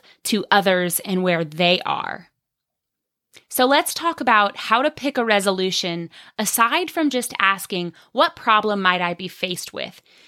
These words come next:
It could be asking yourself, what is something you could decide to do that you are passionate about?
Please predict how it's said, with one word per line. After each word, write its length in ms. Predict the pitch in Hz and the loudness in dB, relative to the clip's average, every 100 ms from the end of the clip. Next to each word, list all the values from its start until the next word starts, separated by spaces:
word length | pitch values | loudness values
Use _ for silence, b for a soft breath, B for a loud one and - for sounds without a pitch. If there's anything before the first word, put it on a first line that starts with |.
| b - | b -2
It 60 | |
could 140 | 277 349 | 0 2
be 120 | 381 | 2
asking 440 | 254 277 - 320 | 2 0 2 2
yourself, 540 | 294 254 - 226 226 - | 4 2 0 0 0 -6
what 260 | 196 190 226 | -6 0 0
is 100 | 269 | 0
something 440 | - 226 220 226 | -2 -4 -4 -4
you 100 | 208 | -4
could 220 | - 208 | -6 -6
decide 480 | 185 - 185 175 202 | -6 -2 0 0 -2
to 100 | 208 | -8
do 460 | 175 185 175 220 330 b b b | -10 -8 -6 -8 -12 b b b
that 140 | 233 | -2
you 100 | 233 | 2
are 100 | 240 | 2
passionate 720 | - - 208 262 - 208 170 | 0 0 2 2 0 -2 -4
about? 320 | 170 165 - | -8 -12 -14